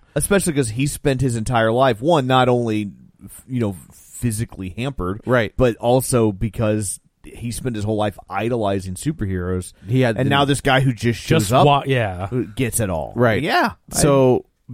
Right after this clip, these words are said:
Speaker 2: Billy kinda, you know, they, they have a little, a, a tiff, if you will. And then, uh,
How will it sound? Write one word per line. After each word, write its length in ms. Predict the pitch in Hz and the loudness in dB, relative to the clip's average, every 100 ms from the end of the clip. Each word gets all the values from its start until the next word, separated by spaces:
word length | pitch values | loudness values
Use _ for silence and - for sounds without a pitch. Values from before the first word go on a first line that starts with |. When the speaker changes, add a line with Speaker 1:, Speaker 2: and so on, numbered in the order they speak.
| 110 | 2
Speaker 2:
Billy 260 | 151 156 135 | 4 6 4
kinda, 300 | 143 123 101 _ | 2 0 -2 _
you 80 | 113 | -6
know, 220 | 117 117 107 | 0 0 2
they, 240 | 117 117 | 0 0
they 180 | 104 120 | -2 0
have 220 | 117 117 | 0 0
a 40 | 113 | 0
little, 220 | 110 - | 0 -2
a, 80 | 101 - | -6 -8
a 80 | 117 | -6
tiff, 460 | - 139 120 - - | -2 2 0 -2 -6
if 180 | 113 110 | -4 -2
you 120 | 101 | -4
will. 320 | 92 95 110 _ _ _ _ - | -4 -4 -6 _ _ _ _ -4
And 280 | 123 117 117 | 0 0 2
then, 260 | 117 113 | 0 0
uh, 520 | 104 98 104 104 98 | -2 -2 0 0 -2